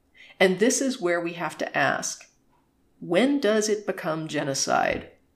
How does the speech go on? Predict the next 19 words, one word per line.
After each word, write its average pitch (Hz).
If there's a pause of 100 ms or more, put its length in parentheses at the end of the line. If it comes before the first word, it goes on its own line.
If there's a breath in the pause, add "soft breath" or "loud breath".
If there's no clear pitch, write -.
(440)
I 214
think 277
we 285
grow 214
up 214
seeing 185
images 175
of 147
the 147
Holocaust 165
or 143
reading 165
about 151
Serbia 151
or 151
what 156
happened 147
in 139
Rwanda. 135